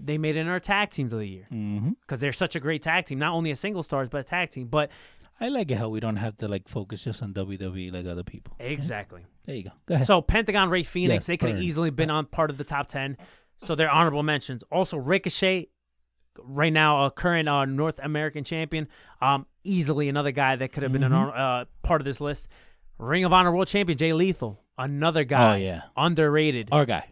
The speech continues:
Speaker 1: Our
Speaker 2: Okay.
Speaker 1: guy
Speaker 2: Mm-hmm.
Speaker 1: could have made this list. Austin Aries for the year he's had.
Speaker 2: Oh, you
Speaker 1: He
Speaker 2: have to give it to
Speaker 1: belt
Speaker 2: him, yeah.
Speaker 1: collector, continuous belts from different promotions.
Speaker 2: Now he's a beard collector. You see the new
Speaker 1: Yeah, he has a new
Speaker 2: stuff?
Speaker 1: look or
Speaker 2: Yeah.
Speaker 1: whatever.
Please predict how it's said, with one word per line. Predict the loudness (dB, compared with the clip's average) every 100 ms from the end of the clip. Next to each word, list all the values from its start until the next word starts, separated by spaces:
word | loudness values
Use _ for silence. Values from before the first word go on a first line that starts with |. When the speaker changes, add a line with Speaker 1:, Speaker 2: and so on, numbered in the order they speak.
| _ 4
Speaker 1:
Our | 6 6
Speaker 2:
Okay. | 2
Speaker 1:
guy | 0 0 -4 -8
Speaker 2:
Mm-hmm. | -6 -2
Speaker 1:
could | 0
have | 0
made | -2
this | -4 -6
list. | -8 -8 -12 _ _ 8
Austin | 8 8 2 2
Aries | 4 8 8 4
for | 0
the | 0
year | 6 6
he's | 6 2 2
had. | 2 0 -2 0
Speaker 2:
Oh, | 4
you | 8
Speaker 1:
He |
Speaker 2:
have | 8
to | 8
give | 4
it | 12
to |
Speaker 1:
belt | 12 12
Speaker 2:
him, | 10
yeah. | 6
Speaker 1:
collector, | 6 8 10 8 8 2 -2 -2 -12 _ _ _ _ _
continuous | 0 4 4 4 0 -4 -14 _ _ _
belts | 6 8 6
from | -2 0
different | 2 2 -2
promotions. | 2 6 6 4 0
Speaker 2:
Now | 4
he's | 4 4
a | 2
beard | 2 2
collector. | 0 -2 -4 -8
You | -8
see | -6
the | -4
new | -6 -6 -10 _ -4
Speaker 1:
Yeah, | 0
he |
has | 0 -2
a |
new | -4
Speaker 2:
stuff? | -4
Speaker 1:
look | -6 -4
or |
Speaker 2:
Yeah. |
Speaker 1:
whatever. | -4 -6 -6